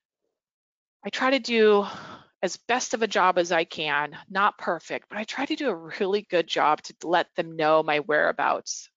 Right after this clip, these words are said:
They don't, nobody needs the details. If they want them, fine, but, like, you know, you don't need to overshare. That's certainly up to, you know, the relationship you have with your peers, colleagues, managers, uh, team members.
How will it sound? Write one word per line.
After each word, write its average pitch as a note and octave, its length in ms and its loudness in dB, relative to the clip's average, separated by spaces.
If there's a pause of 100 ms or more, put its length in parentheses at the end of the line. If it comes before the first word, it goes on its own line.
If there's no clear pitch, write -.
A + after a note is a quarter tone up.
They G3 80 -2
don't, G#3+ 180 2 (480)
nobody D#4 320 4
needs C#4 220 -2
the C#4+ 100 -8
details. A3+ 580 0
If - 140 -8
they G#3 100 0
want F#3+ 280 2
them, A#3+ 280 -8
fine, G3 320 2
but, G#3 160 -2
like, F#3 280 4 (200)
you G#3+ 80 -8
know, E3 260 2 (480)
you G3+ 60 -20
don't A#3 140 -2
need A3 120 0
to - 140 0
overshare. F#3 560 2
That's F3 320 -2
certainly F3+ 560 -4
up - 240 -2
to, E3 440 -4 (200)
you D#3+ 140 -14
know, D3 140 -4
the E3 120 0
relationship E3 680 -2
you D#3+ 120 -6
have D3 420 0
with D3 260 -6
your D3 140 -8
peers, C#3+ 420 -4
colleagues, D3+ 420 -2
managers, C#3 680 -4 (920)
uh, D3+ 220 0
team D#3+ 240 -8
members. E3+ 500 -4